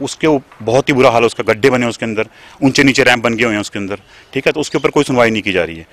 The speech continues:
तो उन सभी की जो समस्या हैं उनको देखते हुए मैंने अपने मन में ये विचार बनाया कि क्यों ना इस बार युवा वर्ग को मौका दिया जाए और युवा को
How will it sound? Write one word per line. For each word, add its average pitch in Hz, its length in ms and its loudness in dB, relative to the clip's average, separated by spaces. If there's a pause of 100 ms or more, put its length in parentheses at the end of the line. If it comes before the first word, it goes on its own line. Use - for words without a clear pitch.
(260)
तो 147 140 -4
उन 160 120 4
सभी 151 280 0
की 143 260 -4
जो 135 380 4
समस्या 123 420 0
हैं 135 80 -2
उनको 135 220 0
देखते 123 340 0
हुए 123 240 0 (340)
मैंने 123 160 2
अपने 131 200 -2
मन 120 160 0
में 127 120 -4
ये 117 120 -2
विचार 107 300 2
बनाया 101 280 -4 (240)
कि - 60 -16
क्यों 147 160 -4
ना 147 160 2
इस - 160 -2
बार 120 240 4 (300)
युवा 127 260 4
वर्ग 127 240 2
को 131 100 -4
मौका 113 240 0
दिया 104 180 0
जाए 104 120 2
और 131 180 2
युवा 135 240 4
को 147 220 2